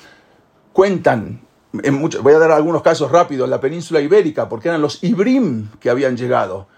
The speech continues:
Por eso más adelante mutó el nombre y quedó como península ibérica. Lo mismo con Sefara-, con España. ¿Por qué se llama España? Porque ellos llegaban del, del, del Magreb, quiere decir del norte de África, y cuando llegan ahí, que ya no hay más, después de Marruecos ya está el mar, eh, Atlántico, ya no hay más para seguir,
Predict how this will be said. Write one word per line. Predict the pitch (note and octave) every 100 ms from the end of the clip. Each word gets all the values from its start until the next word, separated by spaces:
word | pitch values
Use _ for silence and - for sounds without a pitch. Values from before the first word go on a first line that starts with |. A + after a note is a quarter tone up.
| _
Por | C3+
eso | F3+ G3
más | F#3+ F3
adelante | F#3 G#3+ G#3 E3+
mutó | D3 C#3 G3
el | F#3+
nombre | G#3+ F#3
y | F#3+
quedó | C#3+ D#3+
como | F3 E3
península | D3+ D3+ E3+ E3+ E3
ibérica. | C3+ D3 G#3+ C#3+ - F#2 A2+
Lo | C3
mismo | E3+ F3+ F#3+ G3+ - - - _
con | C#3 E3+ F3+ - _ _
Sefara-, | - A#2 A2+ G#2+ G2
con | G2+ B2
España. | A#2 - G3 E3+ B2 A2
¿Por | A#2+
qué | D#3
se |
llama | D#3+ D#3+
España? | C#3+ - F#3+ D3 A2+ - - _
Porque | - G#2
ellos | D3 F#3
llegaban | E3 F3+ F#3+ F3
del, | D#3+ D3 C3+ A#2
del, | B2 B2+ B2 A#2+
del | A#2+ A#2+
Magreb, | C#3+ D#3 F#3 E3+ C3
quiere | C3
decir | B2+ C#3
del | C3 C3
norte | F3 G#3+ - C#3+ C3+ _ _
de | - C3
África, | C3+ B2 A#2 - -
y | B2
cuando | C3 B2
llegan | A#2+ F#3+ F#3+
ahí, | D#3 D3+
que | D3+
ya | D#3
no | D#3+
hay | D3
más, | D#3 C#3
después | B2+ D3
de | D3
Marruecos | C3+ C#3 - A#2
ya | B2+ A#2+ -
está | - C#3+
el | C3+
mar, | A#2+ C#3 B2+ -
eh, | G#2 G#2 G2+ G2
Atlántico, | G#2+ D3 C3 A2 G#2+
ya | A#2+
no |
hay | B2
más | B2 C3
para | - - A#2 B2+
seguir, | D#3+ C#3